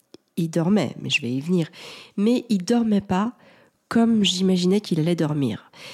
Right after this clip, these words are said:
Et ce qui est encore plus compliqué, enfin, en tout cas, ce qui était encore plus, euh, abusé, j'ai envie de dire,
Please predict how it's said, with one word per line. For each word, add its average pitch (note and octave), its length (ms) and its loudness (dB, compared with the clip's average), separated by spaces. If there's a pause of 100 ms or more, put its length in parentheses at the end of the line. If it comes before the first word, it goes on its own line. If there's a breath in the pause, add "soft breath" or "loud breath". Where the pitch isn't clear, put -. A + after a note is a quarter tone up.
(300 loud breath)
Et G3+ 100 2
ce - 160 -2
qui - 180 0
est - 20 4
encore A3 340 0 (220)
plus - 840 0 (840)
compliqué, A3 520 -4 (280)
enfin, D#3 140 -10
en - 40 -12
tout - 140 -14
cas, G#3 100 -2
ce - 80 -2
qui - 140 -6
était F#3 120 -6
encore F3 260 -4
plus, - 520 -2
euh, D3+ 400 2 (480)
abusé, E3+ 480 0
j'ai G3 80 0
envie D3+ 200 -2
de D3+ 60 -8
dire, G#3 360 -2